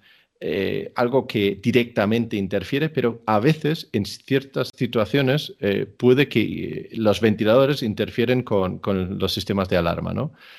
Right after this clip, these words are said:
Y por eso tienes que elegir o uno u otro. Sí, puedes ponerlo manualmente, eh, a ventilar el coche, eh, y no desactiva el, las alarmas que tiene el coche, pero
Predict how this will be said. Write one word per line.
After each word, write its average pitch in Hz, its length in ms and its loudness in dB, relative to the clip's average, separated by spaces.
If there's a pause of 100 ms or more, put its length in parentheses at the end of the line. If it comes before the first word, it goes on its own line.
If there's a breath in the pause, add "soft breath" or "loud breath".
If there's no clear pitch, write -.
(200 loud breath)
Y 95 360 0
por 98 200 2
eso 117 340 2
tienes 107 240 0
que - 80 0
elegir 104 340 0
o 101 120 0
uno 110 220 4
u 104 40 2
otro. 87 460 -2 (500 soft breath)
Sí, - 480 -2
puedes 104 280 4
ponerlo 113 340 4
manualmente, 107 920 0
eh, 90 380 -2
a 90 80 2
ventilar 95 540 0
el 98 120 -4
coche, 135 400 -2 (360 soft breath)
eh, 87 380 -4
y 110 100 -2
no 104 200 2
desactiva 104 640 0
el, 90 100 -2 (140)
las 90 400 -4
alarmas 95 460 -2
que - 100 -8
tiene 92 240 -2
el 92 140 -4
coche, 135 400 -2
pero 92 560 0